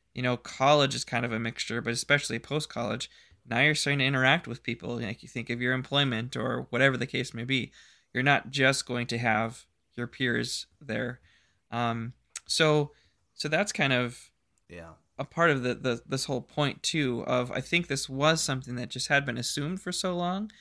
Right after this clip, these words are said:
Speaker 1: And now we're kind of realizing maybe we've drifted a little bit from it and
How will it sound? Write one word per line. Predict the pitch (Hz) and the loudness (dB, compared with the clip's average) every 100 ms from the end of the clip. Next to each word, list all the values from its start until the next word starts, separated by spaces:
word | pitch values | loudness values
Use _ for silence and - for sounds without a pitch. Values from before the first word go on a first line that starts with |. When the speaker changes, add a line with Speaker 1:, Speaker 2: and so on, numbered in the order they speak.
| _ _ _ _ | _ _ _ _
Speaker 1:
And | 135 139 139 139 | 2 4 4 4
now | 139 160 | 4 6
we're | 196 | 4
kind | - 190 | 0 0
of | 185 175 | 0 0
realizing | 165 190 139 123 131 127 127 135 | 2 4 4 4 2 -2 -4 -8
maybe | 143 156 202 | -6 -6 -2
we've | 220 156 | -2 0
drifted | 147 - 131 | 0 0 -4
a | 131 | -4
little | 135 147 | -4 -4
bit | 110 | -4
from | - 139 | -4 -2
it | 135 - - - | -2 -6 -10 -8
and | 131 127 123 123 | -6 -4 -4 -6